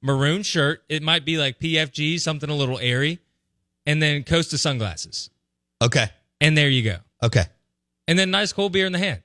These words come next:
Speaker 1: Look, I'll, I'll take it. State's probably more in line with the, with the beer school, and Ole Miss is more of, uh, I'll give it to you, the Jack and Coke,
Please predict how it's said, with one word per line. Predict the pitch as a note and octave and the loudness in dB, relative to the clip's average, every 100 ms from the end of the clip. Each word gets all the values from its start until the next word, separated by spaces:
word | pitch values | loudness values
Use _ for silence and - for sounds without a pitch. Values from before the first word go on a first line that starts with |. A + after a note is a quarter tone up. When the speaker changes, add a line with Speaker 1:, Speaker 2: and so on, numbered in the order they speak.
| D3 | -6
Speaker 1:
Look, | D3 - _ _ - | -6 -6 _ _ -2
I'll, | E3 E3+ | -2 0
I'll | E3 | -4
take | F3 F3 E3 | -2 -2 -2
it. | E3+ A#2 _ | -8 -10 _
State's | - - F3 F3+ | -12 -2 0 0
probably | - F3 F3 E3+ E3+ | -2 -2 -2 -4 -4
more | D3 C#3+ E3 E3 D3+ C#3 - | -2 0 0 2 0 -4 -6
in | D#3+ D3+ | -6 0
line | D#3 D3+ D3+ | 2 2 -2
with | C#3+ | -6
the, | D#3 C#3+ B2+ A#2 _ _ _ _ | -4 -2 -2 -4 _ _ _ _
with | D3+ | -4
the | D#3+ | -2
beer | A#2+ F3 E3+ | 2 2 2
school, | D3+ - C3 C3 C3 | 0 -2 -2 0 0
and | |
Ole | B2+ C3 | -2 -2
Miss | B2+ B2 | 0 0
is | B2 A#2 | -2 0
more | B2+ B2+ | 2 2
of, | A#2+ A#2 _ _ | 0 -4 _ _
uh, | C#3+ - | -6 -6
I'll | C3+ D3 | -2 0
give | C#3+ F3 | 2 0
it | D3 | 0
to | C#3+ | 0
you, | C#3+ | 0
the | |
Jack | C#3 C#3+ C3+ | 0 0 0
and | F#3 | -2
Coke, | D3 C3 D3+ | 0 0 0